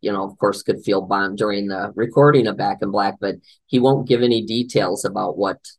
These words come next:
what happened. But it, but it did, it must have been pretty,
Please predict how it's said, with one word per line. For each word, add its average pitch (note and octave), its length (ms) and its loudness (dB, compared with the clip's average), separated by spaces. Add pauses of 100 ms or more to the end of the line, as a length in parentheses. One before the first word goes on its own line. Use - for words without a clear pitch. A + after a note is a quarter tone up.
(120)
what G2+ 180 -2
happened. - 520 -8 (680)
But A2 120 0
it, A2+ 200 2
but C#3 240 4
it B2 240 2
did, C#3 220 6
it A2+ 260 0 (100)
must C#3+ 300 0
have C#3+ 80 0
been A2 240 -4
pretty, A2 640 -4